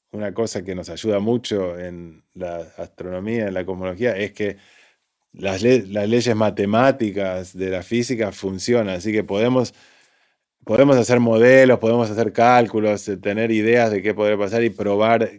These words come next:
que al menos sean consistentes de, de alguna manera con las leyes de la física que tenemos.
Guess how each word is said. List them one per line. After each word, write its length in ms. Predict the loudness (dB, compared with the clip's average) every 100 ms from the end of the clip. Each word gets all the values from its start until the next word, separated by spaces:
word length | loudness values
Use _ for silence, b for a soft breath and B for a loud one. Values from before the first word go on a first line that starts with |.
| -20 _ -20 -8
que 80 | -4
al 100 | -2
menos 220 | -2 0
sean 220 | -2 -2
consistentes 960 | -4 -6 -8 -4 -2 -2 -2 -4 -4 -8
de, 260 | -12 -12
de 100 | -12
alguna 320 | -8 -6 -6
manera 400 | -6 -8 -6 -6
con 140 | -6 -8
las 220 | -12 -16 b b b -10
leyes 240 | -6 -4
de 60 | -4
la 140 | -6
física 420 | -8 -12 -10 -12
que 100 | -12
tenemos. 520 | -14 -10 -8 -10 -14